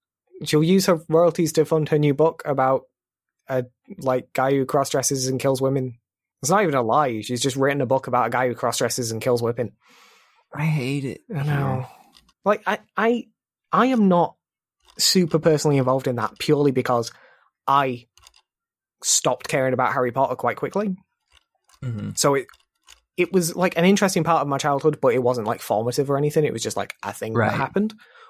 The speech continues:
Speaker 1: Whereas some other people who've, like, built an entire, like, personality around liking Harry Potter, and then to find out that the woman who wrote it's a massive fucking terf, like,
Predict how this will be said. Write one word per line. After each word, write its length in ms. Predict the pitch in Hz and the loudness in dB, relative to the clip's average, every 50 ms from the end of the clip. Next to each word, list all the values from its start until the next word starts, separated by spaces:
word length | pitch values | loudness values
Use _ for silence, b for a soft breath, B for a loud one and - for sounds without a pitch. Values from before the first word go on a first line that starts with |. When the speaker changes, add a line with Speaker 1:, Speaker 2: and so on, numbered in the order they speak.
| B B | B B
Speaker 1:
Whereas 200 | 147 147 143 - | 2 2 2 4
some 120 | 160 160 | 4 4
other 120 | 196 240 214 | 2 4 2
people 240 | 226 214 190 165 | 2 2 4 4
who've, 120 | 156 143 143 | 2 4 2
like, 180 | 135 127 120 | 0 -2 0
built 220 | - 139 147 - 156 | 0 -2 0 0 0
an 60 | 139 | -2
entire, 460 | 131 123 - - 151 151 147 135 127 120 | -2 -2 0 0 0 0 0 0 0 0
like, 280 | 120 113 104 - _ | 0 -2 -2 -4 _
personality 460 | - 151 131 - 139 139 139 143 123 | -2 -2 0 0 -2 -2 0 0 0
around 380 | 107 107 117 123 127 120 113 - | 0 0 0 0 -2 -2 -4 -2
liking 280 | 117 123 131 - 120 107 | -2 -2 0 -2 -4 -4
Harry 240 | - 123 117 104 | -4 -2 -2 -2
Potter, 260 | - 131 135 104 110 110 | 0 0 0 0 0 -4
and 80 | 107 110 | -4 -6
then 100 | 110 113 | -6 -6
to 60 | 113 | -4
find 200 | 131 127 123 123 | -4 -2 0 0
out 140 | 120 113 113 | 0 0 0
that 140 | 113 104 | -2 -2
the 60 | 107 110 | -2 -2
woman 180 | 113 117 113 110 | -2 -2 -4 -2
who 60 | 107 | 0
wrote 220 | 113 120 - - | 0 0 0 -2
it's 140 | 110 - - | -4 -6 -4
a 40 | 117 | -4
massive 280 | 107 113 - - 127 | -4 -4 -6 -8 -6
fucking 300 | - 120 - - 107 101 | -6 -6 -6 -4 -10 -6
terf, 280 | - 117 117 110 101 - | -4 -4 -4 -4 -4 -4
like, 240 | 101 104 107 110 - | -4 -4 -4 -6 -10